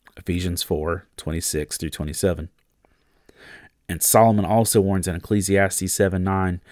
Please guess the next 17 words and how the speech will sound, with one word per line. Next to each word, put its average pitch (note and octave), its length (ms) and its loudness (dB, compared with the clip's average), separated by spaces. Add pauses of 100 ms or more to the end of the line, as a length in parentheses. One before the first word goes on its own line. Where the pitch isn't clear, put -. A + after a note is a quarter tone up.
(340)
"Be G#2 140 4
not A2 260 2
quick - 300 6
in A#2+ 100 0
your G2 140 0
spirit A#2 420 2
to F#2+ 60 -4
become G2 320 -2
angry, E2+ 500 -2 (400)
for - 180 -2
anger A2+ 400 4
lodges G2 640 2 (140)
in - 60 -14
the F2+ 80 -4 (100)
heart F#2 160 0
of D#2 80 -8
fools." D2 580 -6